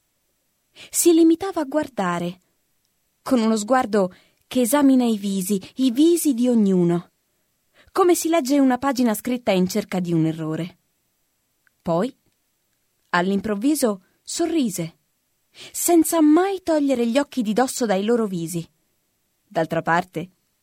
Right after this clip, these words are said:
lo chiamavano l'esperto dei visi. Ogni tanto, apparentemente senza un motivo, si soffermava,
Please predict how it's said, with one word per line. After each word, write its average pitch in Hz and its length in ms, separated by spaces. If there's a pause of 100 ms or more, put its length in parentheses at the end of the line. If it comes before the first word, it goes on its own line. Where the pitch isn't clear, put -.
(280)
lo 254 160
chiamavano 294 500
l'esperto 277 580
dei 226 220
visi. 202 440 (1300)
Ogni 320 320
tanto, 185 640 (540)
apparentemente 175 840
senza 170 320
un 165 120
motivo, 165 560 (500)
si 294 220
soffermava, 220 920